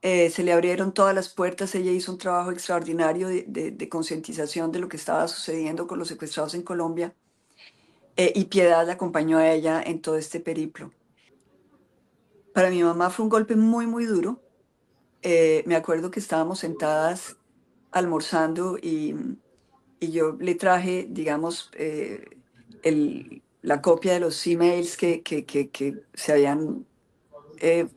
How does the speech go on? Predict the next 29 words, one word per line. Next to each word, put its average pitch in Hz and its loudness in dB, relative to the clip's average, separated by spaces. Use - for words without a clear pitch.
cruzado 165 4
entre 170 -4
Raúl 156 0
Reyes 165 2
y, 160 -2
y 143 -6
Teodora 143 -2
Bolívar, 170 2
y, 175 0
y 170 -4
le 156 -4
expliqué - -8
un 151 -6
poquito 175 -8
lo 170 2
que 160 2
eso 156 -4
significaba. 170 0
Y 208 -6
para 180 4
ella 208 2
fue 240 -2
muy 226 -2
duro 233 2
porque 220 -4
ella 180 2
se 214 -12
sintió 175 -6
usada, 190 -2